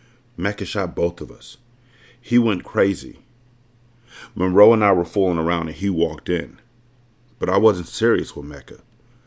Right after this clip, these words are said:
Monroe was the one that I loved." Estes caught himself and released Lena's hand. He shook his head from side to side and remembered the look in Mecca's eyes at the funeral.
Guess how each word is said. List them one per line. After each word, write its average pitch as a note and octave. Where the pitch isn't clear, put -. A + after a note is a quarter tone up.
Monroe F#2
was E2+
the D#2+
one D#2
that C#2+
I C#2+
loved." -
Estes F#2+
caught F2
himself D#2
and D2+
released E2
Lena's D#2+
hand. D2
He -
shook G2+
his F#2+
head F2
from E2+
side E2+
to D#2+
side E2
and D#2+
remembered E2+
the E2
look E2+
in D#2
Mecca's D#2
eyes D#2+
at -
the D2+
funeral. D2